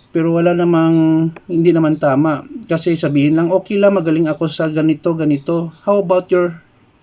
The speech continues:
the way you write, the way you spoke, the way you express your, uh, yourself to other foreign people? Kung di mo ma-explain your failure, no? Believe me.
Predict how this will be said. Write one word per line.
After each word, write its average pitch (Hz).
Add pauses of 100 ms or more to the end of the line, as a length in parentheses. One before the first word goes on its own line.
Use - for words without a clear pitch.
(140)
the 151
way 175
you 175
write, 147
the 156
way 160
you 147
spoke, 147
the 160
way 160
you 156
express 147
your, 143 (720)
uh, 139 (480)
yourself 156
to -
other 143
foreign 139
people? 175
Kung 226
di 240
mo 233
ma-explain 202
your 208
failure, 180
no? 151
Believe 160
me. 147